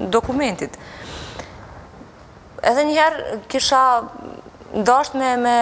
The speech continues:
çu këtë mesazh që njerëz duhet të lëvizin lirë dhe kjo është një drejt, e drejt legjitime dhe kjo duhet të shkojë në vesh njerëzve që janë përgjegjës,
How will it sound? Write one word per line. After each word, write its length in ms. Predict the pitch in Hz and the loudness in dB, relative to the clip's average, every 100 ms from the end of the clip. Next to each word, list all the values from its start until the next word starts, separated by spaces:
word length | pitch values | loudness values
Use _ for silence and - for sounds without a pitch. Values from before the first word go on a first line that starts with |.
| 220 | 2
çu 240 | 214 294 294 | 2 0 2
këtë 240 | 254 226 | 0 0
mesazh 480 | 214 - 196 196 - | 0 2 2 4 2
që 200 | 202 202 196 - - - - - - - - - - | 4 2 0 -8 -20 -20 -20 -20 -20 -20 -20 -20 -6
njerëz 420 | 208 233 277 294 - - | 2 4 4 2 -2 -6
duhet 460 | 190 294 285 277 | 0 4 4 4
të 100 | 277 | 2
lëvizin 520 | 254 226 254 208 220 180 | 2 2 0 0 -2 0
lirë 580 | 180 151 - - - 190 | 0 0 -4 -8 -6 0
dhe 140 | 208 208 - | 0 0 -4
kjo 240 | - 262 285 - - 240 | 4 4 4 2 0 -2
është 240 | 254 262 | 0 0
një 100 | 254 190 | 0 2
drejt, 460 | 254 269 240 - - - | 2 2 0 -8 -18 -6
e 160 | 226 202 | -2 2
drejt 340 | 262 262 - | 4 4 0
legjitime 680 | 220 226 269 - 165 147 - - - - - | -2 0 -2 -4 -4 -4 -6 -8 -18 -20 -10
dhe 120 | 160 170 | -8 -2
kjo 240 | 233 233 214 - - - - - - - | 4 4 4 0 -12 -20 -20 -20 -20 -14
duhet 680 | - 190 175 262 240 - - - - - | -6 -2 0 2 2 -2 -12 -20 -20 -8
të 160 | 202 185 | -4 -2
shkojë 280 | - 196 190 | 0 0 0
në 80 | 180 | 0
vesh 300 | 185 185 185 | 0 0 -2
njerëzve 480 | 185 180 175 170 - - - - - | -2 0 0 0 -4 -8 -20 -6 -2
që 200 | 165 160 85 - 233 240 240 - - - - - | 0 0 -2 -4 -12 -16 -18 -20 -20 -18 -12 -6
janë 320 | 180 175 170 | 0 0 0
përgjegjës, 420 | 180 156 165 165 | -4 0 0 4